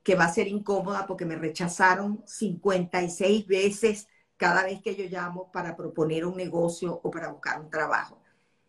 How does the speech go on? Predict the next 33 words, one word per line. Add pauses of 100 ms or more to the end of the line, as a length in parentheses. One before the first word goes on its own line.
(300)
Fíjate,
ahí
hay,
ahí
hay
una
conexión
con
tu
emoción.
Me
rechazaron,
me
sentí
mal. (540)
Cuando
voy
a
hacer
una
llamada
nuevamente
o
una
entrevista,
pienso
que
me
va
a
suceder
lo
mismo.